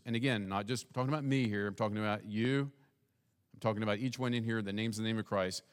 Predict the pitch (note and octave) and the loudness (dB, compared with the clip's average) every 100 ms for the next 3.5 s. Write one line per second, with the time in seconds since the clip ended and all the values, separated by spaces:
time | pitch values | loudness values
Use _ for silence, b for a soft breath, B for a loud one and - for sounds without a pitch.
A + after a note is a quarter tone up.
0 | b b A#2+ A#2 G#2+ A2+ - - F2+ - | b b -2 0 2 0 0 -2 -2 -4
1 | - - _ _ _ _ _ _ A2 G#2+ | -16 -20 _ _ _ _ _ _ -6 0
2 | B2 D#3 D3 D3 C3 - - - A2+ A2+ | 2 2 2 -2 -2 -4 -12 -8 0 4
3 | A2 A2 - F#2+ | 4 2 -6 -10